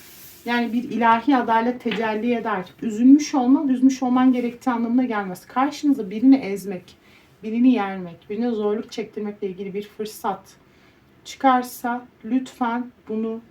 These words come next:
yapmayın. Evrene teslim edin. O ona en güçlü olduğunu zannettiği anda,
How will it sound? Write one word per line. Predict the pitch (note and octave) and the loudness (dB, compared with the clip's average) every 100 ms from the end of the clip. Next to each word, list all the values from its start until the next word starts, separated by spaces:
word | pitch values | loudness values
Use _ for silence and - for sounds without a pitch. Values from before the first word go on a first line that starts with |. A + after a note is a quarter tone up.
| - | -8
yapmayın. | G#3 G#3 B3+ B3 B3+ - | -8 -4 -2 0 -2 -6
Evrene | G#3 G#3 G#3+ A3 | -6 -6 -6 -8
teslim | B3+ A#3+ - B3 | -6 -6 -4 -4
edin. | A#3+ B3+ C4+ C4 _ _ _ _ - | -2 0 -2 -4 _ _ _ _ -2
O | B3+ C#4 C4+ | 2 2 0
ona | G#3 A3+ G#3 G#3 - _ - | -4 -2 -2 -4 -8 _ -4
en | D4 D#4+ | 0 2
güçlü | C4 C4 - B3+ | 2 2 -2 -4
olduğunu | A#3 F#3+ G#3+ A#3 | -4 -4 -6 -6
zannettiği | G#3 G3 F#3+ F#3 - F3+ | -6 -6 -8 -10 -14 -14
anda, | E3 E3 E3 | -12 -14 -14